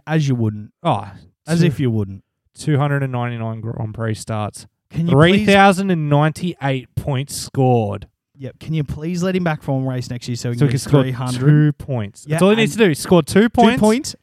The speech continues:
Speaker 1: and
Speaker 2: and
Speaker 1: do one more race.
Speaker 2: He's all good.
Speaker 1: Three hundred, four thousand points.
Speaker 2: And then we're good.
Speaker 1: That's it. Put him in the Red Bull for one race next year.
Speaker 2: No, then he'll win it.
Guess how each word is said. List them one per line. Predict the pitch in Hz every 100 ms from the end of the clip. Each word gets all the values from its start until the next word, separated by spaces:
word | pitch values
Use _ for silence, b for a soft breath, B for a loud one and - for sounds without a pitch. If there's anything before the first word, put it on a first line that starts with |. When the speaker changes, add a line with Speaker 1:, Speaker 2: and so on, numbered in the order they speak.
| -
Speaker 1:
and | 180
Speaker 2:
and |
Speaker 1:
do | 190
one | 175 190
more | 202 196
race. | 185 143 - -
Speaker 2:
He's | 147 135
all | 151 143
good. | 143 127
Speaker 1:
Three | 214
hundred, | 220 214 202 226
four | - 196
thousand | 202 185 180 180
points. | 160 120 - - _ _ _ _ _
Speaker 2:
And | 131
then | 147
we're | 147
good. | 131 147 104 _ _ _
Speaker 1:
That's | 160 170
it. | 180 127 _ _ _ _
Put | - 185
him |
in | 185
the |
Red | 175 180
Bull | 170
for | 160 160
one | 156
race | 151 143
next | 139 127 -
year. | 139 240 _ _ _ _ _ _
Speaker 2:
No, | 151
then | 135 143
he'll | 147
win | 127 135
it. | 107